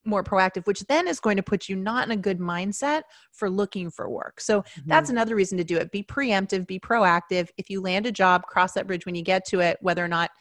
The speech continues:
Speaker 1: you should take it or stay with your employer. But honestly, my advice is to definitely go for it.
Speaker 2: Yeah, the company can't love you back, right?
Speaker 1: Mm-mm.
Speaker 2: And so I, I've heard so many people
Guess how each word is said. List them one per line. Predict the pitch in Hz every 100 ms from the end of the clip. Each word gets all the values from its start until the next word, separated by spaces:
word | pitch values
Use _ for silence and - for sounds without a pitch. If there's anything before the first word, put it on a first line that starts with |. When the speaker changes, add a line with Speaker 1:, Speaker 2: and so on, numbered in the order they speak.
| _ _ _
Speaker 1:
you | 185 175
should | 175
take | - 185 185
it | 180
or | 170
stay | 170 180 170
with | 175
your | 175
employer. | 165 - 180 175 165
But | 175 170 - _ - _ 196
honestly, | 196 196 185
my | 185
advice | 180 180 175 -
is | 175
to | 170
definitely | 170 160 160 170
go | 165
for | 165 - -
it. | - - _ _ _ _ - _ - -
Speaker 2:
Yeah, | 180 160
the | 143 165
company | 208 190 190
can't | 170 202
love | 165 156
you | 156
back, | 147 123 135 -
right? | 151 143 160 -
Speaker 1:
Mm-mm. | -
Speaker 2:
And | 151 147
so | - 147 143 139 -
I, | 156 -
I've | 170 165
heard | 208 175 - _ -
so | - - 190 190
many | 196 185 170
people | 160 156 147 143 131 131